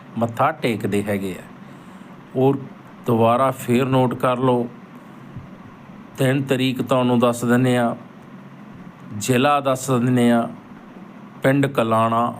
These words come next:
ਜ਼ਿਲ੍ਹਾ ਮਾਨਸਾ, ਪੰਜਾਬ, ਉੱਨੀ ਵੀਹ ਇੱਕੀ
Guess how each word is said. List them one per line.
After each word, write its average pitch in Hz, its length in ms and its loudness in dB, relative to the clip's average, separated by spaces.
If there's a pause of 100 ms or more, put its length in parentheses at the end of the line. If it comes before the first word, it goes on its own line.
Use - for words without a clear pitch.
(640)
ਜ਼ਿਲ੍ਹਾ 127 420 2
ਮਾਨਸਾ, 113 600 2
ਪੰਜਾਬ, 110 680 2 (840)
ਉੱਨੀ 139 440 4
ਵੀਹ 135 520 2
ਇੱਕੀ 104 280 -4